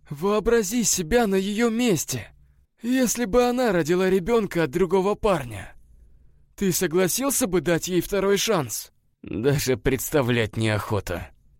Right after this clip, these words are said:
Я бы на стенку полез и вообще...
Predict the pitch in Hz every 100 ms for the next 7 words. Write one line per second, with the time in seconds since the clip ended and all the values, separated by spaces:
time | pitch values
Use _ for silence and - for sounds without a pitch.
0 | _ - 123 175 143 156 160 160 - 214
1 | 170 127 143 139 135 127 - 170 147 160
2 | 156 - 202 151 113